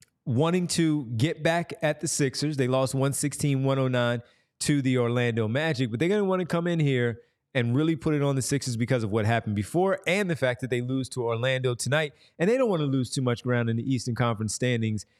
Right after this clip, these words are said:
because of some head-to-head matchups, some playoff situations later on that could factor into what may take place later on in the season once we get around that April time. That's really gonna start that talking to us talking about the jockeying and what needs to happen.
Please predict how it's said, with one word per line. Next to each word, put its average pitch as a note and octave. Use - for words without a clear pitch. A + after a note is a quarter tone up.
because B2+
of B2
some A#2+
head-to-head A#2+
matchups, A#2+
some G#2+
playoff B2+
situations A#2
later A#2+
on D3
that A#2+
could D3
factor C3
into C3+
what -
may C#3+
take -
place D3
later C3
on C3
in A#2+
the A2+
season C#3
once B2
we B2
get B2+
around A#2+
that A#2
April B2+
time. C3
That's A2
really C3+
gonna A#2+
start B2+
that G#2+
talking C3
to C#3+
us C#3+
talking C3
about A#2+
the G#2+
jockeying B2
and G2+
what B2
needs A#2+
to G#2
happen. C3